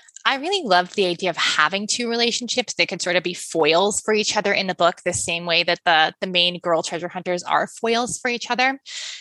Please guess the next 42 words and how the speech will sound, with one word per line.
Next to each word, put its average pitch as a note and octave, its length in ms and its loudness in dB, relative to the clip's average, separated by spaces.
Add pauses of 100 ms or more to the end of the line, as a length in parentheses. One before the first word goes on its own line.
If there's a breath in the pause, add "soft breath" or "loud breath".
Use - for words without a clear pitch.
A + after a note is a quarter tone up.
But, B3 220 2
um, A3+ 360 2
I'll A#3+ 80 4
also B3+ 300 2
admit G3 420 -4
that F3+ 380 4
in G3+ 420 0
the A3+ 100 2
very A3 380 2
earliest G#3 420 0
drafts D#3+ 520 0
of E3 240 -2
this - 160 -8
book, D#3+ 340 0
Red A3 320 2
did G3 200 -4
not F3+ 420 2
have D#3 420 2 (140)
as F3 180 -2
big D3 160 -4
of C3+ 120 -8
a C#3 40 -6
part. - 400 -2 (540 loud breath)
But A#3+ 320 2 (180)
I A3+ 140 4
had F3 420 2
so C4 640 0
much G#3+ 460 0
fun F#3+ 320 2
with D3+ 140 -10
her F3+ 140 -4
and E3 140 -8
Shane. D#3+ 400 -4 (260 loud breath)
Like, G#3 200 2
Red C4 180 4
is G3+ 260 -2
very C4+ 240 4
much A#3 280 0
like F3 140 -2
a D#3 120 -4
femme C4 420 -2
fatale G3 640 -2